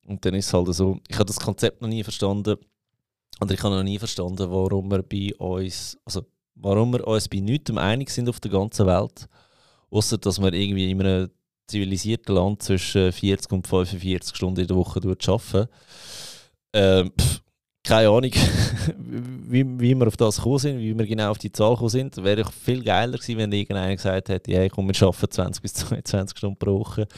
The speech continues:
Fände ich ganz, äh, chillig, weil, und das ist übrigens noch ein, ein guter Buchtipp von mir, ähm, kennt ihr den Harari?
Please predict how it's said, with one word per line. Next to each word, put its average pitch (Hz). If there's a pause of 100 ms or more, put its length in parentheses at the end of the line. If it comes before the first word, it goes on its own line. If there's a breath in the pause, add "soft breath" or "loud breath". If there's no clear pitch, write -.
(520 loud breath)
Fände 135
ich -
ganz, 151
äh, 113
chillig, 175
weil, 170
und -
das 120
ist 139
übrigens 123
noch 107
ein, 104
ein 104
guter 127
Buchtipp 127 (440)
von 127
mir, 131 (880 soft breath)
ähm, 101 (120)
kennt 151
ihr 147 (960)
den 113 (960)
Harari? 104